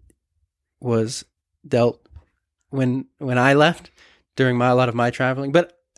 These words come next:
so I, I, I noticed that it's a lot, I had it a lot easier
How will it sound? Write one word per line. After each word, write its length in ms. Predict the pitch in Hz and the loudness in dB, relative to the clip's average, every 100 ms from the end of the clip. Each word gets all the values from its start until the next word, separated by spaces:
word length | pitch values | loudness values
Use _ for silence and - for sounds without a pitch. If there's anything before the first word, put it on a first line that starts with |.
| _ _ _ _ _ _ - | _ _ _ _ _ _ -4
so 120 | 196 | 2
I, 60 | 180 160 175 | 2 2 0
I, 100 | 151 | 2
I 40 | 156 | 0
noticed 420 | 160 165 160 - | 2 2 2 -2
that 140 | 135 | -4
it's 160 | 127 - | -4 -8
a 100 | 120 | -4
lot, 320 | 127 123 - _ _ _ | -2 -2 -4 _ _ _
I 80 | 127 | 0
had 140 | 139 143 | 2 2
it 60 | |
a 40 | 131 | 2
lot 160 | 123 113 | 2 0
easier 420 | 117 147 160 | -4 -4 -4